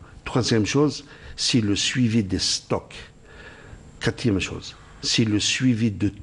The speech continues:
tout le système de régulation des produits, particulièrement des produits dits stratégiques. C'est tout cet ensemble que nous appelons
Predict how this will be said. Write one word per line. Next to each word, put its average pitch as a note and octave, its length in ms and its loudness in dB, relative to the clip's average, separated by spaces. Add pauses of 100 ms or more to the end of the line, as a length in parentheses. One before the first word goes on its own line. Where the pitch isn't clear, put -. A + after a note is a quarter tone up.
tout C4 200 6
le C3 100 4
système B2 560 0
de G2 120 -2
régulation G#2+ 760 2
des G2 140 0
produits, G#2 400 2
particulièrement G#2+ 880 0
des G2 140 -2
produits G#2+ 560 2 (440)
dits G2+ 260 2
stratégiques. F2 880 -4 (460)
C'est - 340 0
tout G#3 140 0
cet - 340 0
ensemble G#2+ 520 0
que - 140 -2
nous G2+ 300 4
appelons A#2 400 0